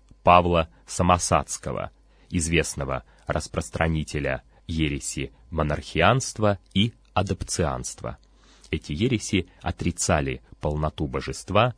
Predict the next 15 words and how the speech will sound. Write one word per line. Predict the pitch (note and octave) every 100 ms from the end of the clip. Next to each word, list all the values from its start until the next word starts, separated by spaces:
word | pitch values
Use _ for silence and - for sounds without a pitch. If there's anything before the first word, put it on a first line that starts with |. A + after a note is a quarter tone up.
| _ _
в | - D#2
Иисусе | D2 - D2 -
Христе. | C#2+ - C#2+ - - - - _ _ _ _ _ _
И | A#2+ F3+ F#3+ - -
ещё | A2 D#3+ - - D3+ B2+
об | G2+ G2+
одном | G#2 G#2 A2 F#2 E2+ -
явлении | - F2 F2 A2 D#3 C3+ E2
в | D2+
рамках | E2+ F2 - D2+ - - - _
антиохийской | F2+ E2 F#2 F2 - F2 - D#2
церкви | D2 - C#3+ D3+ - C#2 C2+ - -
первых | D#2+ C#2 C#2+ -
веков | F#2 - - - - - - -
необходимо | F2+ E2+ - D#2+ D#2 F2 E2 D2+